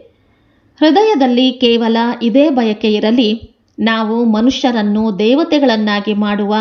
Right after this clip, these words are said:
ಸೇವೆ ಮಾಡಬೇಕು. ಈ ವೇಶ್ಯಾಲಯವನ್ನು ಶಿವಾಲಯವನ್ನಾಗಿ ಮಾಡಬೇಕು. ವರದಾನ. ದೇಹ ಅಭಿಮಾನದ ರ-, ರಾಯಲ್ ರೂಪವನ್ನು ಸಹ ಸಮಾಪ್ತಿ ಮಾಡುವಂತಹ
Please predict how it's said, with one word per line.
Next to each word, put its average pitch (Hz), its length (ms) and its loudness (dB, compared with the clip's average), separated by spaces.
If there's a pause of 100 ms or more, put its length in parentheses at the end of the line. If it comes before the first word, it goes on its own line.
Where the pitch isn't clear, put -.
(120)
ಸೇವೆ 214 400 -2
ಮಾಡಬೇಕು. 208 760 -4 (720)
ಈ 233 180 4
ವೇಶ್ಯಾಲಯವನ್ನು 233 1080 2
ಶಿವಾಲಯವನ್ನಾಗಿ 220 1200 0
ಮಾಡಬೇಕು. 208 760 -2 (1040)
ವರದಾನ. 208 640 0 (1000)
ದೇಹ 320 300 2 (100)
ಅಭಿಮಾನದ 226 640 0 (380)
ರ-, - 320 -8
ರಾಯಲ್ 269 460 4
ರೂಪವನ್ನು 233 680 0
ಸಹ 214 280 -2 (280)
ಸಮಾಪ್ತಿ 226 480 -2
ಮಾಡುವಂತಹ 208 720 0